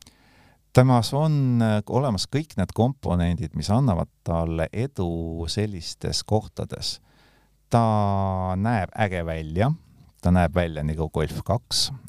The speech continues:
aga on hästi suur. Ta on seest valge nahk, kõik stiilne, üliäge jälle. Ta on piisavalt mahukas, et, äh, igas kaalus ja mõõdus autoajakirjanik ennast seal hästi tunneb.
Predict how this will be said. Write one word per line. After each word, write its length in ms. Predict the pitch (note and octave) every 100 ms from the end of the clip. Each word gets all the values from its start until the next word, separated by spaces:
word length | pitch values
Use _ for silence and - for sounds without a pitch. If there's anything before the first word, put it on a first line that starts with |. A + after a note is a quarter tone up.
| -
aga 200 | - D#2
on 100 | C#2
hästi 260 | - - -
suur. 320 | D2 G2+ C3+ C#3+ _ - - - - - _
Ta 100 | -
on 80 | G2+
seest 640 | - G#2 G#2+ C3 - - - - - - D#2
valge 640 | F2 F2+ F#2 F#2 - G2
nahk, 720 | F2 F2 E2 - - - - - - _ - - -
kõik 320 | E2+ E2 -
stiilne, 720 | - - D#2+ E2+ F2 E2+ D#2+ - -
üliäge 640 | F2+ E2+ E2 E2+ E2 D#2
jälle. 400 | D#2+ D#2+ D#2 D#2 _ _ _ _ - - _ _ -
Ta 160 | B2 A#2+ A#2 A2+ G#2+ G#2 G#2 G2+ G2 -
on 200 | A2 G#2
piisavalt 380 | C3 G#2 D#2+ D2+
mahukas, 720 | E2 D#2+ F#2+ - A2+ C3 - - -
et, 520 | F#2+ F2 - _ -
äh, 220 | F2 E2+ F2+
igas 460 | G2 E2 D#2 - -
kaalus 440 | F2+ F2 E2 E2
ja 20 | D#2
mõõdus 460 | F2+ F2 D#2 - D#2+
autoajakirjanik 760 | E2+ - D#2+ D2+ C2+ C2+ -
ennast 220 | C#2+ C#2
seal 180 | - C#2
hästi 240 | B2 - F#2
tunneb. 400 | A2 C3 -